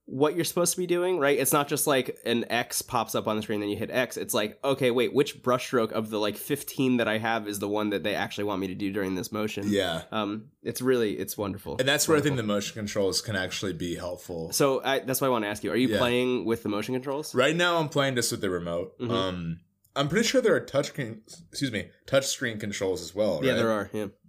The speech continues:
Speaker 1: I haven't
Speaker 2: That,
Speaker 1: turned them on, but
Speaker 2: that to me feels like the best way to do it.
Speaker 1: Yeah.
Speaker 2: Um, but it, on its, 'cause I've been playing it handheld mostly.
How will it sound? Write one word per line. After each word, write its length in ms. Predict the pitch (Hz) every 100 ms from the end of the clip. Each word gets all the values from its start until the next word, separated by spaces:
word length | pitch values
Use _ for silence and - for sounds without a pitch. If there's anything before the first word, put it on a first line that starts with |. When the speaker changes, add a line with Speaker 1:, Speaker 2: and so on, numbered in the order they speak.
| _ _ _ -
Speaker 1:
I 80 | 143
haven't 180 | 156 135
Speaker 2:
That, 80 |
Speaker 1:
turned 120 | 147 120
them 80 | 110
on, 180 | 101
but 160 | - 98
Speaker 2:
that 220 | 135 151
to 140 | - 160
me 180 | 143 135
feels 380 | 131 117 107
like 220 | 110 98 95
the 80 |
best 280 | 82 82 -
way 80 | 92
to 80 | 80
do 180 | 71 73
it. 80 | 101
Speaker 1:
Yeah. 220 | 87 87 - -
Speaker 2:
Um, 480 | 104 98 87 80 76 - - - 92
but 380 | 120 117 110 -
it, 160 | 123 123
on 180 | 123 127
its, 140 | 117
'cause 160 | - 127
I've 80 | 143
been 80 | 139
playing 260 | 143 127
it 60 | 98
handheld 360 | 101 98 120 120
mostly. 420 | 123 - 139